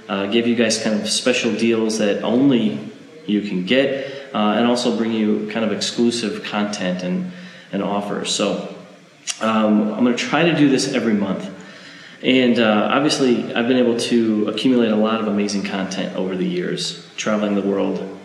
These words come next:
filming God. And, um, I wanted to, we have, I mean, we have so much footage, we don't even know what to do with it. So I wanna be able to give you guys, uh, either, whether it's exclusive interviews that never made the cut or, or just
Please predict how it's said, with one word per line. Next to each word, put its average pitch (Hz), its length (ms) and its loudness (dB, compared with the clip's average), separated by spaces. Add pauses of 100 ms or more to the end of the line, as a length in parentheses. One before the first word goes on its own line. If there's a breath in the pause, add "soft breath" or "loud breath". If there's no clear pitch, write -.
(120)
filming 104 260 0
God. 90 400 -4 (460 loud breath)
And, 95 380 0
um, 90 280 -2 (380)
I 107 60 -2
wanted 120 340 0
to, 107 340 2
we 113 80 2
have, 110 160 -2
I 117 60 2
mean, 123 100 4
we 139 60 6
have 139 100 2
so 131 120 0
much 107 160 2
footage, 104 320 0
we 104 60 -2
don't 104 100 2
even 98 100 -2
know 95 80 -2
what 90 140 -6
to - 60 -14
do 85 120 -4
with 82 140 -6
it. - 260 -14
So 107 240 0
I 95 120 0
wanna 120 320 4
be 113 100 0
able 107 240 2
to 104 360 -2 (380 loud breath)
give 120 180 4
you 135 160 8
guys, 110 520 2 (260)
uh, 90 400 -2
either, 101 460 0
whether 101 220 0
it's 95 160 -4
exclusive 110 600 -2
interviews 123 520 2
that 110 140 -2
never 107 220 0
made 101 180 -2
the 92 100 -4
cut 117 520 -2
or, 104 380 -4
or 98 40 -2
just 98 340 -6